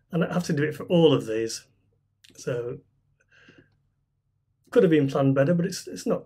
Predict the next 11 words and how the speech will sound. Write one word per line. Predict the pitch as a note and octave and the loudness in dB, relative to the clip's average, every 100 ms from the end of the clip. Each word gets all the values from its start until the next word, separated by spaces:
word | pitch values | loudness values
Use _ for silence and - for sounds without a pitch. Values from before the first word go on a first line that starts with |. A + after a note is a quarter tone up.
| _ | _
too | - B2 | -16 -14
difficult. | A2 - - - - - _ _ _ _ | -14 -16 -16 -16 -18 -20 _ _ _ _
A | - - | -20 -12
little | D#3 | -8
bit | D3 - | -8 -6
time | C#3+ C3+ | -4 -4
consuming, | C#3+ C3+ C3+ C3+ | -4 -4 -4 -4
but | C3+ | -6
not | A#2+ | -10
too | - B2+ | -14 -16
difficult. | - - - A#2+ | -14 -16 -14 -16